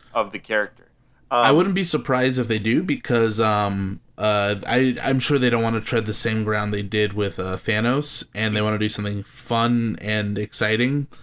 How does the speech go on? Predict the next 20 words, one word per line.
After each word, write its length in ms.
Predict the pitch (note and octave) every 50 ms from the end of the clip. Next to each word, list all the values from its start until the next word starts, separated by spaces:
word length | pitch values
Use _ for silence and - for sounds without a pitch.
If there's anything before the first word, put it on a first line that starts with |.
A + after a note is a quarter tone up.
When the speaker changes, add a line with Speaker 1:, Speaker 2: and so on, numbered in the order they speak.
| - - - - - - - - - - - - - - - - - - -
Speaker 1:
I, 120 | G#2+ A#2 A#2+
Speaker 2:
But 580 | B2 A#2+ A2+ A2 G#2+ G2 - - - - -
Speaker 1:
dude, 260 | - C#3+ D3 C3+ G2+ - - - - - -
I, 180 | D#2 A2+ C3+ - -
I 120 | B2 C3 C3+
think 200 | - F3+ D#3 -
that's 180 | D#3+ D#3 D3+ D3+
exactly 480 | C3 A#2 - C#3 C3 - - - D#3+
the 100 | D#3 D3
point. 440 | - _ - D3+ D#3+ F3+ G#3 G#3+ - _ _ _ _ _ _ -
I, 200 | C3+ C3+ B2+ - - A#2+ A#2+ A2
I 60 | A2+
think 200 | A2+ - C#3+ C3+
you're 140 | C#3 B2+ A#2
right 260 | A2 G2+ A#2+ B2 C3+ C#3+
on 160 | D3+ D#3+ E3
that, 240 | F3 F3 F#3 F#3+ - D3
and 120 | D3 C3+
I 100 | C3 B2+
think 480 | B2 - - E3+ E3+ E3+ E3 - -